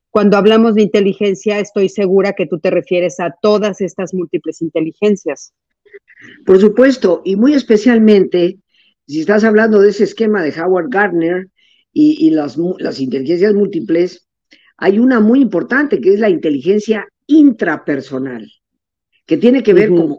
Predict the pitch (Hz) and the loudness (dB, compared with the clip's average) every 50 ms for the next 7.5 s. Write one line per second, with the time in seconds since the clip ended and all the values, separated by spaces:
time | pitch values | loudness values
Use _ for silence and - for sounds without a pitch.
0 | _ _ _ _ - 240 240 277 269 214 - 165 - 156 147 139 135 - 190 202 | _ _ _ _ 0 2 2 2 0 -2 -4 -4 -2 -4 -4 -6 -6 -6 -6 -6
1 | 220 220 220 - 147 131 - 170 180 180 170 180 214 269 294 262 233 180 143 - | -6 -6 -8 -8 -10 -8 -6 -6 -4 -4 -2 -2 -2 -2 0 0 -2 -4 -4 -8
2 | - _ _ _ _ _ _ _ _ _ _ _ _ _ _ _ _ _ _ _ | -14 _ _ _ _ _ _ _ _ _ _ _ _ _ _ _ _ _ _ _
3 | _ _ - 185 202 202 214 208 - 233 202 202 185 165 160 - - - 214 220 | _ _ 4 4 4 4 4 2 0 -2 -2 -2 -4 -4 -8 -12 -8 -6 -6 -6
4 | 220 277 247 214 196 180 165 156 - 160 147 143 127 - 208 196 226 220 185 175 | -4 -4 -4 -2 -2 -2 -4 -4 -6 -6 -8 -6 -4 -4 -2 -2 -2 -4 -4 -4
5 | 156 147 151 147 147 143 139 135 - 208 214 208 208 _ 175 170 165 175 170 - | -4 -4 -2 -2 -2 -2 -2 -2 -2 0 0 -2 -2 _ -4 -4 -2 -2 -4 -4
6 | - - _ _ _ _ _ _ _ _ _ _ 156 156 156 156 156 135 - 156 | -8 -12 _ _ _ _ _ _ _ _ _ _ -2 0 0 0 0 -2 -2 -4
7 | 143 147 156 151 131 - 131 120 143 - | 0 0 0 0 0 -4 -8 -8 -8 -10